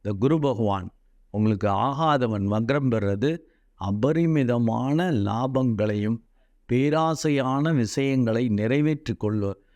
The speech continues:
நிறைவேற்றி கொடுப்பதையும் அவர் செய்வார். And உங்க <coughs> லக்னாதிபதி and அதிர்ஷ்டத்தை கொடுக்கக்கூடியவன்,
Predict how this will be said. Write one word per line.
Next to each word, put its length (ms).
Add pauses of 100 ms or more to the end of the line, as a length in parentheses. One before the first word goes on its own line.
(200)
நிறைவேற்றி 580
கொடுப்பதையும் 500
அவர் 200
செய்வார். 500 (380)
And 300
உங்க 400 (540)
<coughs> 1040
லக்னாதிபதி 840 (600)
and 260
அதிர்ஷ்டத்தை 580
கொடுக்கக்கூடியவன், 800